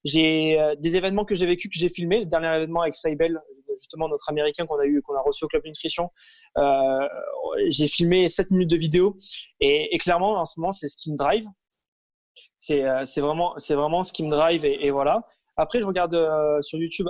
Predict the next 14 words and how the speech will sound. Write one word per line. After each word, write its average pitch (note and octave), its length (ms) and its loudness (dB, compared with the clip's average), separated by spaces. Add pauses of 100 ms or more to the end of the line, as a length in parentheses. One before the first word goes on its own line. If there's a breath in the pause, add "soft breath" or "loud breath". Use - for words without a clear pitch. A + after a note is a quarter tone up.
Arc E3 180 -2
Entrepreneur. F3 580 -4 (880)
Vraiment, D#3 260 0
c'est, C#3+ 420 2
c'est C#3+ 120 -6
des C#3+ 100 0
bonnes, D#3+ 540 0
c'est D3 160 -2
des D3 100 2
bonnes E3+ 200 2
vidéos E3+ 300 0
que E3+ 40 -8
j'aime D3+ 160 -2
bien. F3 300 2